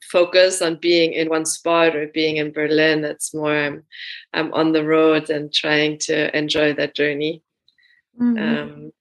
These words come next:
Speaker 1: and see where it takes me. I feel like there's some transition. I don't know exactly which, which way it's gonna go, but I'm trying to just be comfortable with the change
Speaker 2: Mm-hmm.
Speaker 1: and, um,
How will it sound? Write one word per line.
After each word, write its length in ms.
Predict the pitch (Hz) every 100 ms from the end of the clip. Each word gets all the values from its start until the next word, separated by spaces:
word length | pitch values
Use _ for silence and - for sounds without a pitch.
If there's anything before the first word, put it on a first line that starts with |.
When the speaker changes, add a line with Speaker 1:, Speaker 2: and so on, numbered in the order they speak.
| _ _ _ -
Speaker 1:
and 200 | 160 160
see 340 | - - 170
where 200 | 160 165
it 120 | 165
takes 340 | 180 180 - 156
me. 240 | 135 202 _
I 80 | 175
feel 240 | - 233
like 240 | 226 226 226
there's 280 | 208 208
some 200 | - 208
transition. 680 | 226 208 202 202 202 196 190
I 120 | 180
don't 200 | 175 175
know 120 | 175 170
exactly 600 | 175 - 180 180 175 170
which, 340 | 170 180 - - - - -
which 360 | 180 214 208 202
way 240 | 196 202
it's 180 | 196 -
gonna 300 | 190 185 175
go, 560 | 165 170 175 180 185 185
but 240 | 170 165
I'm 340 | 165 156 160 156 -
trying 420 | 170 160 156 160
to 160 | 165 165
just 380 | 160 160 -
be 100 | -
comfortable 580 | 160 165 165 - 170 170
with 200 | 160 160
the 100 | 170
change 600 | 160 - 151 151 175 - _ _ - -
Speaker 2:
Mm-hmm. 400 | 247 233 208 214
Speaker 1:
and, 420 | 156 151 151 151 - 156
um, 400 | 147 147 151